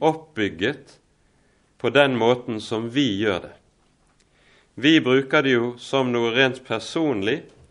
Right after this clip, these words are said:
at når vi har vært på et møte som har vært godt for oss, så går vi hjem og sier at vi føler oss oppbygget.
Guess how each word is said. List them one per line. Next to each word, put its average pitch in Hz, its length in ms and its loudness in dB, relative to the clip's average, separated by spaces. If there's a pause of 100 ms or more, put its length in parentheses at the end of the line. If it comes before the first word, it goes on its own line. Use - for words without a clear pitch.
(360)
at 113 140 -10
når 127 240 4
vi 120 160 2
har 120 160 0
vært 143 300 0
på 113 140 -2
et - 280 -10
møte 120 460 2
som 110 160 -6
har 104 100 2
vært 107 220 2
godt 143 220 0
for 123 260 -2
oss, - 220 -12 (520)
så 123 460 2 (240)
går 113 160 0
vi 120 140 4
hjem 131 340 2
og 104 160 -8
sier 123 320 0
at 113 80 -4
vi 107 160 -6
føler 113 400 0
oss 95 380 -8 (100)
oppbygget. - 1120 -6